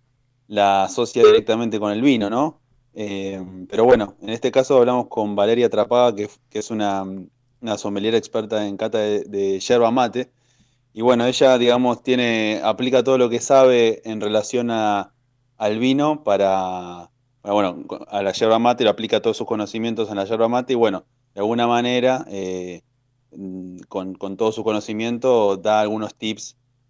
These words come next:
eh, para que, bueno, podamos tener una mejor experiencia matera. Pero bueno, me pareció interesante hablar con ella porque, nada, es algo que está bastante arra-, arraigado en nuestra cultura, como el mate, y,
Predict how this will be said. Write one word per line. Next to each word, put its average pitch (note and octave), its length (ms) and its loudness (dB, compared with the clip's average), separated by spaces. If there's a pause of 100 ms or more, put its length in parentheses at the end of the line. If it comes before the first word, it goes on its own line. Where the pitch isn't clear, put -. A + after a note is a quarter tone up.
(140)
eh, F#2+ 200 -10
para F2 400 -8
que, F2+ 160 -12
bueno, F#2 260 -6
podamos F#2+ 320 -8
tener G2 160 -8
una F#2+ 140 -8
mejor G2 220 -6
experiencia G2 420 -8
matera. G2 460 -4
Pero G2 180 0
bueno, A2 220 4
me G2+ 100 -6
pareció G#2 300 -2
interesante A#2+ 380 -4
hablar A#2+ 140 4
con A#2+ 120 -2
ella C#3 200 -2
porque, G2+ 380 -8 (420)
nada, A#2 220 4
es - 100 -2
algo B2 320 2 (220)
que A2 60 -8
está B2 180 2
bastante A#2+ 380 2
arra-, A2 280 2
arraigado A2 380 4
en A#2 60 2
nuestra A2 200 -2
cultura, A#2 380 4
como G2 180 0
el G2 60 -4
mate, C3+ 380 2
y, G2 320 -2